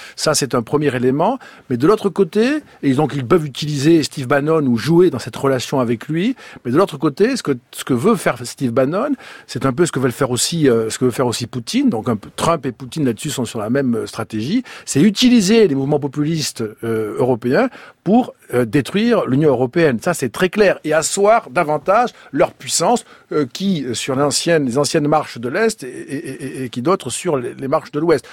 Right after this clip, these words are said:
Chacun aura été quand même surpris d'entendre un représentant des États-Unis louer le retour de la souveraineté, euh, en Europe.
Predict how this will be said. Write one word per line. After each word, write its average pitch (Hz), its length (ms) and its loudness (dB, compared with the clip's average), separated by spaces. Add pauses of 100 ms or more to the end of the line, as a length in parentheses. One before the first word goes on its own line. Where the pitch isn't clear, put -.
(100)
Chacun 175 300 0
aura 147 200 4
été 131 180 -4
quand 139 100 0
même 123 120 -2
surpris 190 480 -4
d'entendre 135 500 -2 (200)
un - 60 -8
représentant 156 500 0
des 120 140 -2
États-Unis 123 560 -4 (180)
louer 147 460 2
le 135 80 -4
retour 127 320 -4
de 131 60 -2
la 123 80 0
souveraineté, 123 640 0 (240)
euh, 131 140 -6
en 131 60 0
Europe. 170 340 2